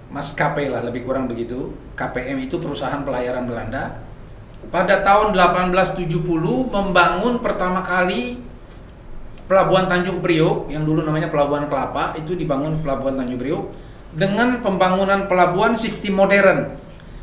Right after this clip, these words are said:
Jadi Pelabuhan Tanjung Priok itu dengan sistem modern itu seperti di Nederland, di Inggris, di mana-mana itu berdiri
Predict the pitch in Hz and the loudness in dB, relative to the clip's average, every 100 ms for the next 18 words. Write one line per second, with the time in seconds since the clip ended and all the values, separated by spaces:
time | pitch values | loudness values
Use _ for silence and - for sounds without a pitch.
0 | - - 180 180 254 247 190 185 196 196 | -2 4 4 4 0 0 2 4 2 2
1 | 185 180 185 175 180 185 185 185 190 175 | 0 0 -2 0 2 2 0 -4 -2 -2
2 | 170 160 175 - 175 165 160 160 160 156 | -2 -2 -2 0 2 4 4 6 4 2
3 | 160 175 - 165 160 147 151 131 131 143 | 0 0 -2 -2 -4 -2 -4 -4 -4 -4
4 | 139 143 143 143 147 135 151 151 151 170 | -2 2 2 2 0 -2 -2 -2 -2 -2
5 | 131 135 131 127 160 160 226 208 160 160 | -2 -2 -2 -4 -6 -6 -6 -2 -2 0
6 | 160 160 | 0 -2